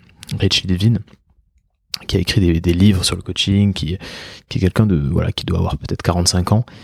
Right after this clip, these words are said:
qui est très impressionnant. Et lui, ça aussi, euh, c'est, enfin, c'est son mantra, quoi. Slow down to speed up. Il en parle souvent. Et en fait, il, il explique dans ses contenus, dans son blog notamment, que, euh, tout a changé pour lui quand il a commencé à ralentir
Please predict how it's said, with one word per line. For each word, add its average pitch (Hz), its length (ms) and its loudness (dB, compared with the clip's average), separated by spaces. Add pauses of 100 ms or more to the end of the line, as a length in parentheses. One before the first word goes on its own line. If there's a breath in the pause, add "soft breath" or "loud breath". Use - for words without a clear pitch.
(180 loud breath)
qui - 80 0
est - 60 -10
très 117 300 4
impressionnant. 101 640 0
Et 113 200 0 (240)
lui, 120 260 2
ça 104 200 4
aussi, 104 240 4
euh, 113 160 2
c'est, - 220 0
enfin, 87 160 -12
c'est - 120 2
son 151 140 6
mantra, 110 360 4
quoi. - 220 -8 (300)
Slow 110 280 2
down 110 260 4
to 104 220 -2 (100)
speed - 280 0
up. - 200 -4 (160)
Il 104 200 2
en 104 120 4
parle 127 200 2
souvent. 113 340 2 (920 loud breath)
Et 104 240 4 (500)
en - 80 -12
fait, - 200 0
il, 98 180 0 (320)
il 98 80 -2
explique 143 340 2
dans 92 140 0
ses 92 140 -2
contenus, 143 600 2
dans 92 140 -10
son 92 160 -2
blog 117 320 2
notamment, 101 460 2
que, 139 360 2 (120)
euh, - 80 -8 (100)
tout 160 160 2
a 120 80 4
changé 107 300 4
pour 92 180 2
lui 117 200 4
quand 95 220 -2
il 104 60 -2
a 98 60 4
commencé 113 480 2
à 98 80 2
ralentir 104 640 0